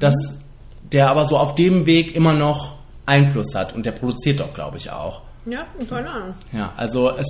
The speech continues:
Speaker 1: wird noch, es, es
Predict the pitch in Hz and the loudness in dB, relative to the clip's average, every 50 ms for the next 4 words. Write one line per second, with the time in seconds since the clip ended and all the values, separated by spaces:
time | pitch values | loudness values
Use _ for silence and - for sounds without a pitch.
0 | - - - - - - - 135 143 156 143 - 151 147 147 143 - - - - | -6 -8 -12 -16 -18 -10 -4 0 0 0 0 0 -2 -2 -2 -4 -8 -12 -14 -18
1 | - - - - - - - - - - - - - - - - - - - - | -18 -20 -20 -20 -20 -20 -18 -14 -12 -10 -10 -10 -12 -16 -16 -16 -18 -18 -20 -20
2 | - - - - - - - - - - - - - - - - - - - - | -20 -20 -20 -20 -20 -20 -20 -18 -16 -16 -16 -16 -16 -18 -18 -18 -18 -18 -18 -18
3 | - - - - - - - - - - | -18 -20 -20 -20 -20 -20 -18 -14 -12 -10